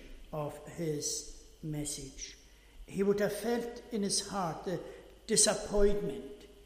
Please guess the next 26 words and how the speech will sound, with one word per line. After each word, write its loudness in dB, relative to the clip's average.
as 0
he 0
longed 2
for -2
his -2
listeners -2
to -6
receive 0
God's -2
mercy. -8
Nevertheless, 6
in 0
spite 2
of 0
all 2
that, -8
he 0
remained -2
faithful -6
and -6
he 0
continued -2
to -4
give -2
the -2
message -4